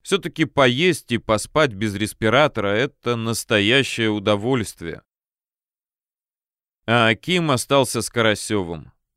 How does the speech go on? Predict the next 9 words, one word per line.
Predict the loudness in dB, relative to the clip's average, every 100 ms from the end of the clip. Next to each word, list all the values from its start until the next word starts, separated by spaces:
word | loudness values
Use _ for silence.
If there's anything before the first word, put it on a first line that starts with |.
| _
Шёл, | _ -6 2 4 4 2
выглядывая | 2 2 2 4 4 4 2
чистую | -2 -4 -4 -2 -2
воду, | 0 -2 0 -2 -6 _ -6
держал | 2 2 4 2 2
невысокие | 2 -2 -2 0 0 2 2
обороты, | 4 2 0 -2 -4 -8 _ _ _ _ _
а | 2 4
радист | 4 2 -2 -4 _